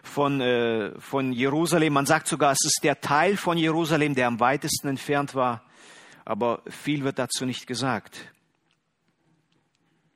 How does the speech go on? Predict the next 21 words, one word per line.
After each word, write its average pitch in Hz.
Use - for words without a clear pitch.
Diese 185
beiden 180
Dörfer, 214
die 156
lagen 170
also 160
nicht 170
weit 156
von 165
Jerusalem 185
am 156
Ölberg. 139
Und 139
der 127
Ölberg, 185
das 127
war 135
eigentlich 139
eine 123
längere 139
Bergkette, 139